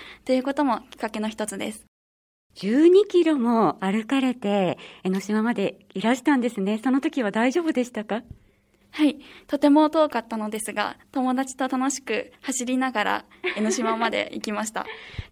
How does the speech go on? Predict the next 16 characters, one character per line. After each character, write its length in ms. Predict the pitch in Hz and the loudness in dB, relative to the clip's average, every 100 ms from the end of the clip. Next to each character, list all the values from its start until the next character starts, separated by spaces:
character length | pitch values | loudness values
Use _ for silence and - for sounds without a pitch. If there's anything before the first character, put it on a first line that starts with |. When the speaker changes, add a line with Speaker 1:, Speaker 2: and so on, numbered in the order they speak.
| - | -10
Speaker 2:
ね 200 | 220 240 | -4 0
え、 40 | 277 | 0
と 100 | 247 | -2
っ 40 | |
て 100 | 262 | 0
も 140 | 285 | 2
い 80 | 294 | 6
い 80 | 339 | 6
思 200 | 285 254 | 6 2
い 60 | 269 | 2
出 140 | 285 | 2
で 100 | 320 | 2
す 160 | 311 240 | 0 -2
ね。 340 | 214 233 254 - - - - | 0 2 0 -4 -18 -20 -8
で 160 | 226 | -4
は、 380 | 226 214 202 165 | -2 0 0 -2